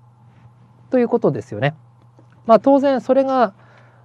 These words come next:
あの、決まれば学習方法もおのずとかわ-、あの、決まってくると思うんですけども、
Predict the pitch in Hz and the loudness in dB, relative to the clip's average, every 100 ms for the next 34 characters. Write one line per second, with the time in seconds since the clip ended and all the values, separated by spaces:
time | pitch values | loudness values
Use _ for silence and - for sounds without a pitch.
0 | - 208 202 196 214 226 214 143 123 117 | -4 -2 -2 -4 -2 0 2 4 4 2
1 | 135 143 - - 175 180 156 110 101 131 | -4 -4 -4 -6 -4 -2 -4 -6 -8 -10
2 | 151 139 135 131 135 - 139 - 117 113 | -8 -8 -8 -8 -6 -2 -2 -4 -8 -8
3 | - 147 151 156 147 135 120 104 107 107 | -8 -6 -6 -8 -8 -8 -8 -12 -12 -16
4 | - 113 107 131 120 | -16 -14 -8 -4 -4